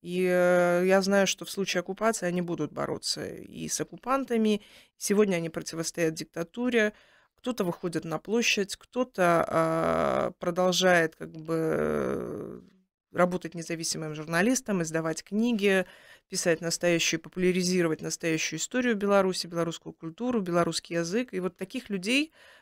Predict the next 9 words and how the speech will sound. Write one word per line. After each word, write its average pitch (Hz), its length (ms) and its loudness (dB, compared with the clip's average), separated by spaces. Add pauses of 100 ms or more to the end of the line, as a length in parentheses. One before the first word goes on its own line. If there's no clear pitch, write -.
(120)
в 185 60 -14
Беларуси 185 480 2
за 175 400 2
двадцать 185 280 0
пять 185 160 -8
лет 220 160 2
стало 185 320 2
только 175 280 -8
больше. 170 500 -2